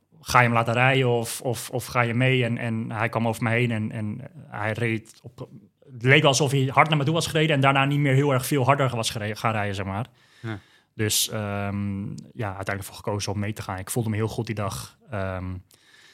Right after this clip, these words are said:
Speaker 1: totdat dat minder goed ging <laughs> tijdens het lopen. Toen, eh, dat was ook een periode waar ik gewoon echt heel veel problemen had nog met ma-, ja, met mijn maag
Speaker 2: Ja.
Speaker 1: tijdens, tijdens marathons, tijdens het, eh, hardlopen.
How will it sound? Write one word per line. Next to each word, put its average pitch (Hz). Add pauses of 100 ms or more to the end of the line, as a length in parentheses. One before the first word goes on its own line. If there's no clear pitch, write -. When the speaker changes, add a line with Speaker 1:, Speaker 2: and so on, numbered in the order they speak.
(180)
Speaker 1:
totdat 110
dat 95
minder 107
goed 127
ging - (320)
<laughs> 131
tijdens 139
het 123
lopen. 131 (460)
Toen, 135
eh, 127
dat 131
was 127
ook 123
een 123
periode 120
waar 117
ik 117
gewoon 117
echt 113
heel 127
veel 123
problemen 113
had 107
nog 113
met 104
ma-, 101
ja, 120
met 107
mijn 104
maag 104
Speaker 2:
Ja. 165
Speaker 1:
tijdens, 120
tijdens 107
marathons, 123
tijdens 107
het, 127
eh, 110
hardlopen. 123